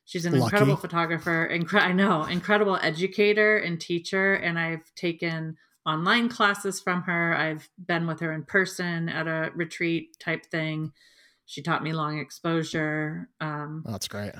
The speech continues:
Speaker 1: she's just very fascinating. She's a mom of four kids who are all, I believe, freshmen and maybe sophomore in high school now and younger. Um,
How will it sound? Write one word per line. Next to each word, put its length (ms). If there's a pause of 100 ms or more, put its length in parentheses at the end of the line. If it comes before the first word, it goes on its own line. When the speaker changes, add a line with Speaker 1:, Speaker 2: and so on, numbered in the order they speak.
(160)
Speaker 1:
she's 320
just 240
very 160
fascinating. 480
She's 160
a 60
mom 240
of 100
four 180
kids 640
who 160
are 160
all, 460 (100)
I 40
believe, 320
freshmen 500
and 200
maybe 220
sophomore 420
in 100
high 120
school 220
now 240
and 160
younger. 640 (840)
Um, 640